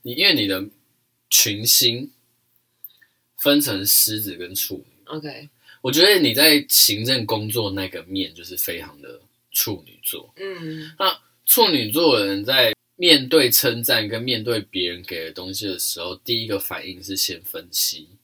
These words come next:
Speaker 2: 嗯哼。
Speaker 1: 对，所以那个东西如果对你来讲没有任何的意义，或者是没有任何的建设性的话，你就会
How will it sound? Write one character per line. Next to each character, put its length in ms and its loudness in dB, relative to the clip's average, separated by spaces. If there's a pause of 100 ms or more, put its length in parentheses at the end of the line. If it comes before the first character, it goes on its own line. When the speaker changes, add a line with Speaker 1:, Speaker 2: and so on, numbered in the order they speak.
(400)
Speaker 2:
嗯 180 -6
哼。 240 -6 (140)
Speaker 1:
对， 180 6
所 160 6
以 120 6
那 200 6
个 140 6
东 200 4
西 180 2
如 200 4
果 180 0
对 220 -2
你 60 0
来 180 -8
讲 320 -8 (240)
没 200 2
有 280 2 (160)
任 240 0
何 220 -8
的 340 -8 (180)
意 140 2
义， 400 -4
或 160 -2
者 80 -6
是 60 -6
没 80 -4
有 120 -2
任 140 -4
何 140 -10
的 80 -14
建 320 -6
设 260 0
性 240 -4
的 80 -20
话， 260 -10
你 60 -20
就 220 -10
会 280 -6